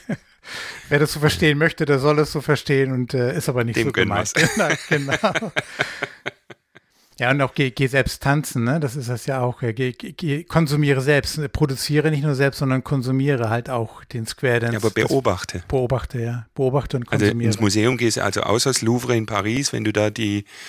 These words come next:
Speaker 2: Mona Lisa sehen willst, das ist ja Kampf.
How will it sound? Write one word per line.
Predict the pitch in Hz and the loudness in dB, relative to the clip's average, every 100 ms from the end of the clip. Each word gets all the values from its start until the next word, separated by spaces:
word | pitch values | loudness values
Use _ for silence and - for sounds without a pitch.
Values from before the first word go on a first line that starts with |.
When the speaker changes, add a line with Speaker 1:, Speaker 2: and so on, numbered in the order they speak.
| - - | -18 -4
Speaker 2:
Mona | 110 104 | 0 2
Lisa | 98 101 127 131 123 127 | 2 0 0 0 2 2
sehen | 120 120 120 113 | 2 0 0 2
willst, | 113 113 - | 2 0 0
das | 104 | -2
ist | 104 | -2
ja | 107 95 | -2 -4
Kampf. | - 113 - - | -2 -2 -4 -10